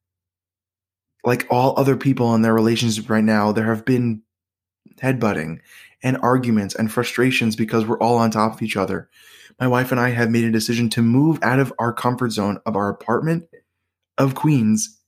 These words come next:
and move in with my parents in Long Island. We have done things that we would have never thought to do.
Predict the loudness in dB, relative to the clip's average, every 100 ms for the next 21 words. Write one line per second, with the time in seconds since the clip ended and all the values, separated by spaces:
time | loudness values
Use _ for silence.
0 | _ -6 -2 0 -2 0 0 2 2 0
1 | 0 0 2 0 0 -2 -2 -4 -6 -6
2 | -10 -18 _ _ _ _ _ _ _ _
3 | _ _ _ _ _ _ _ _ 0 0
4 | 0 2 2 0 -4 _ _ _ _ _
5 | 0 0 0 0 0 0 0 0 0 0
6 | 0 2 0 -2 -6 -2 -2 -2 -6 -4
7 | -4 -4